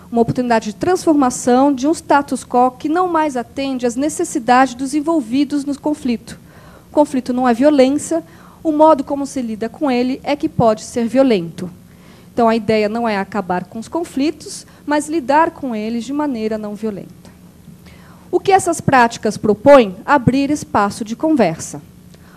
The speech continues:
Uma possibilidade de conversa franca, sem julgamento, sem estigmas, um espaço de acolhimento, compreensão mútua,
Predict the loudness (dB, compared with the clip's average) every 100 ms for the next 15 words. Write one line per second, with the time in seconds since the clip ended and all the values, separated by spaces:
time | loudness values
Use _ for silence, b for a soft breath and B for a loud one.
0 | 0 2 4 2 0 -4 -2 4 4 4
1 | 0 -4 -2 -4 -6 -8 0 2 4 2
2 | -4 -6 -12 -8 -4 -2 -2 -4 -4 -4
3 | -2 -2 -4 -6 -6 -6 -10 -6 -4 -2
4 | -2 -4 -8 B B B -2 -2 -2 0
5 | 2 2 2 0 2 2 0 0 2 2
6 | 0 -2 -2 0 0 -2 -4 -4 -2 0
7 | 2 2 2 2